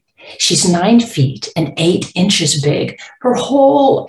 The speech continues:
identity revolves around her being big. So you can imagine how disappointed she was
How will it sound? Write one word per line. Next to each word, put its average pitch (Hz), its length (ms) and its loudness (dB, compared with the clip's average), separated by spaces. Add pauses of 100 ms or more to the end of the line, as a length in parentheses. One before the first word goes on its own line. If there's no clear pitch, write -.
identity 202 880 0
revolves 190 640 0
around 175 380 -6
her - 200 -10
being 165 340 -8
big. - 420 -6 (600)
So - 140 -4
you 233 140 0
can 208 140 -10
imagine 226 480 0
how 196 300 -2
disappointed 233 840 0
she - 180 -4
was - 400 -6